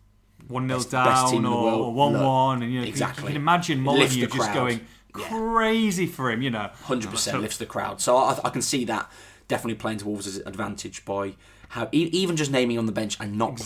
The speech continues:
Speaker 2: playing him, I
Speaker 1: Yeah,
Speaker 2: think it
Speaker 1: yeah,
Speaker 2: plays
Speaker 1: yeah,
Speaker 2: to Wolves'
Speaker 1: absolutely.
Speaker 2: advantage. So, um, yeah, I, I can see him making it, but we'll, we'll hear more from Bruno. We'll see, see what he says.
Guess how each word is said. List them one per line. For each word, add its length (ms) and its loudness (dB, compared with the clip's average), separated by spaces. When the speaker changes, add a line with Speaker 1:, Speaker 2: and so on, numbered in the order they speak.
Speaker 2:
playing 180 -4
him, 260 -4
I 60 -6
Speaker 1:
Yeah, 60 -6
Speaker 2:
think 200 -4
it 60 -10
Speaker 1:
yeah, 80 -12
Speaker 2:
plays 240 -4
Speaker 1:
yeah, 60 -6
Speaker 2:
to 80 -8
Wolves' 180 -8
Speaker 1:
absolutely. 240 -10
Speaker 2:
advantage. 280 -10
So, 300 -2
um, 680 -2
yeah, 240 -4
I, 300 -4
I 40 0
can 140 -6
see 220 -2
him 360 -8
making 380 -8
it, 100 -12
but 240 -10
we'll, 260 -6
we'll 140 -6
hear 200 -4
more 180 -2
from 160 -8
Bruno. 480 -4
We'll 160 -10
see, 260 -10
see 160 -4
what 100 -6
he 60 -4
says. 340 -8